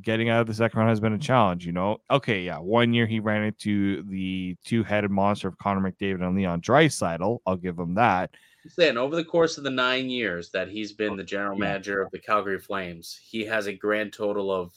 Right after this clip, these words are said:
Speaker 2: two series wins.
Speaker 1: Yeah.
Speaker 2: Toronto has one series win in that time. Just two series wins,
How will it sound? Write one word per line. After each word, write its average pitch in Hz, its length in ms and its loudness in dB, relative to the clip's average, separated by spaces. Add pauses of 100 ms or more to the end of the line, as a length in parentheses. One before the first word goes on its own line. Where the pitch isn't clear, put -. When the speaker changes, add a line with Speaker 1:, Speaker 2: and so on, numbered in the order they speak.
(540)
Speaker 2:
two 147 280 0
series 104 520 -2
wins. - 460 -10 (560)
Speaker 1:
Yeah. 85 320 -6
Speaker 2:
Toronto 107 380 2
has 98 400 -2
one 95 460 0
series 65 500 -10
win 50 340 -10
in 92 180 -10
that 87 220 -10
time. 80 400 -6 (420)
Just - 300 -4
two 185 240 0
series 80 560 -8
wins, 87 320 -8